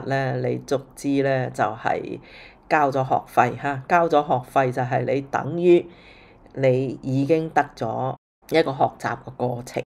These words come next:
其實喺人世間，喺自己嘅歲月入邊，經常會遇到呢啲嘢嘅。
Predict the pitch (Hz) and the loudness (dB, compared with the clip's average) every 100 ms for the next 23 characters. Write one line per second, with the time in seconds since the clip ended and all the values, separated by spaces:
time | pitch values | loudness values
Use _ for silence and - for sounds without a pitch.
0 | _ - 147 143 156 - 151 185 202 135 | _ 2 4 6 2 6 6 8 6 4
1 | 127 160 151 151 175 170 170 175 175 135 | 2 0 0 4 4 6 4 -2 -4 0
2 | 139 147 175 185 _ _ 139 131 165 143 | 2 2 0 -4 _ _ -4 0 2 2
3 | 127 131 123 120 127 117 - 120 104 - | 0 -2 -2 -4 -6 -8 -6 -6 -6 -10
4 | - - - - _ - 185 180 180 123 | -20 -20 -20 -20 _ 0 2 2 -2 -6
5 | 117 123 131 123 123 127 131 139 143 131 | -6 -6 -4 -6 -2 0 0 -2 -4 -4
6 | - - 110 110 | -6 -8 -8 -8